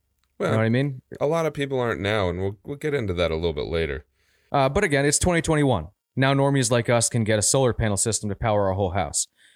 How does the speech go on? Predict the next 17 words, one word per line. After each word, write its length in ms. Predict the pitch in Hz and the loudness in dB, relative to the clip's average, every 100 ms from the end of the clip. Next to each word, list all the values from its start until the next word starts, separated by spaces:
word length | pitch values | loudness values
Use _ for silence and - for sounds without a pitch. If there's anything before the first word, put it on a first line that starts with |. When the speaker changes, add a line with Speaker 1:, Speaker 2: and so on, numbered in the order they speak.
| _ | _
Speaker 2:
And 260 | 110 113 104 | 0 0 0
between 300 | 107 131 113 | 0 0 2
leasing 300 | 131 127 120 | 2 2 2
options 340 | 110 110 110 95 | 2 2 0 0
and 100 | 92 | 2
government 300 | 120 107 95 | 2 2 0
subsidies, 580 | - 120 101 95 92 98 | 0 0 0 -2 -2 -4
it, 140 | - _ | -6 _
it 120 | 110 117 | -2 0
almost 340 | 165 180 - | 0 0 0
doesn't 260 | 135 123 92 | 0 0 -2
make 160 | 113 - | -2 0
sense 320 | 123 113 - | 0 0 -2
to 100 | 107 | -2
not 380 | 98 104 113 - | 0 0 0 0
get 220 | 107 - | -2 0
them 240 | 87 85 | -4 -6